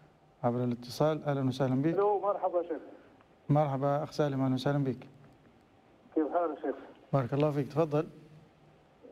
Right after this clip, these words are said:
Speaker 2: شيخ، نحييك على هذا البرنامج.
Speaker 1: بارك الله فيك، جزاك خير. تفضل لو كان معك
Speaker 2: شيخ،
Speaker 1: سؤال.
Speaker 2: أنا عندي
Speaker 1: نعم.
Speaker 2: والله، آه، طبعًا، آه، قناتكم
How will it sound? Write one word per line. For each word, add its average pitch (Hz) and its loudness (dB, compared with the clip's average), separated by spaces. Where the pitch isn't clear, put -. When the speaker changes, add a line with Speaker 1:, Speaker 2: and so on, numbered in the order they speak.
Speaker 2:
شيخ، 196 2
نحييك 196 0
على 175 4
هذا 165 0
البرنامج. 143 0
Speaker 1:
بارك 127 2
الله 123 2
فيك، 147 2
جزاك 135 0
خير. 123 2
تفضل 135 0
لو 127 0
كان 143 0
معك 135 4
Speaker 2:
شيخ، 214 -2
Speaker 1:
سؤال. 427 -2
Speaker 2:
أنا - 2
عندي 240 -2
Speaker 1:
نعم. 214 2
Speaker 2:
والله، 202 2
آه، 190 2
طبعًا، 190 0
آه، 170 4
قناتكم 170 0